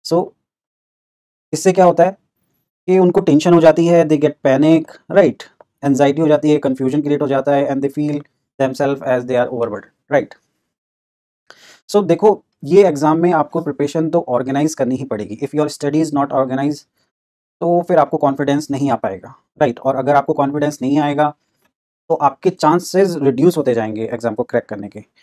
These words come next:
राइट? So आपको टेंशन हो रही है, टेंशन सबको होती है, you are not the only one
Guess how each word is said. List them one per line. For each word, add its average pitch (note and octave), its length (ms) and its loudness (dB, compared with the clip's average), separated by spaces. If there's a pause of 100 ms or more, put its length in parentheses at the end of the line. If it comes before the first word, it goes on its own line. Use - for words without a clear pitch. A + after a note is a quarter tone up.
(220)
राइट? D#3+ 200 2 (200)
So G3+ 220 2 (280)
आपको - 240 0
टेंशन D3+ 380 0
हो E3+ 60 4
रही E3+ 140 2
है, F#3 220 4
टेंशन C#3+ 400 -2
सबको F3+ 300 0
होती A#2 240 0
है, G#2+ 140 -6
you B2 140 -6
are C#3+ 120 2
not C#3 180 -2
the D3+ 140 4
only C#3+ 220 0
one A2+ 180 -4